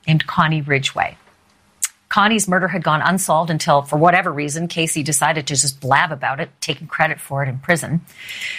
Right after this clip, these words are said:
He, however, pleaded not guilty by reason of insanity, and he was awaiting trial for this when suddenly he vanished along with Officer Vicky White on Friday.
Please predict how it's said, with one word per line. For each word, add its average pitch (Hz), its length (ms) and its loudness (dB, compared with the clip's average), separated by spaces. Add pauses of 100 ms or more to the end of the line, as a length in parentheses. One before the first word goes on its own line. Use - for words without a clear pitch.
(240)
He, 269 320 4
however, 247 640 2 (160)
pleaded 233 320 2
not 214 220 2
guilty 202 360 0
by 180 160 2
reason 165 300 -4
of 147 80 0
insanity, 165 760 0
and 175 260 0
he 190 140 -4
was 185 240 -2
awaiting 208 800 2
trial 170 340 0
for 151 180 -2
this - 440 -2 (420)
when 185 160 4
suddenly 165 680 0 (220)
he 190 160 0
vanished 165 420 0
along 147 220 -4
with 143 120 -2
Officer 139 340 -2
Vicky 139 240 -2
White 131 340 2
on 135 380 0
Friday. 202 460 0